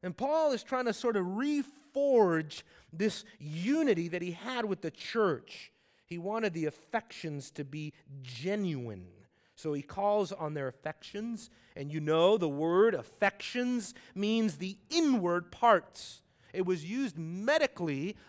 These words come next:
of internal organs like the liver and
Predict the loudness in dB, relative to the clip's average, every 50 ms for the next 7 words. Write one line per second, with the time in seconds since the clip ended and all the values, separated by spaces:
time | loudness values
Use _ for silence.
0 | -8 0 2 2 2 2 -4 -12 _ _ -6 -4 -4 -4 -6 -6 -6 -2 0 0
1 | 0 0 2 2 4 4 4 4 4 0 0 0 -4 -8 -12 -12 -12 -10 -12 -12
2 | -14 _ _ _ _ _ _ _ 0 0 0 0 0 -6 -20 _ _ _ _ -2
3 | -2 0 0 0 2 2 2 2 2 0 -2 -4 -6 -8 -10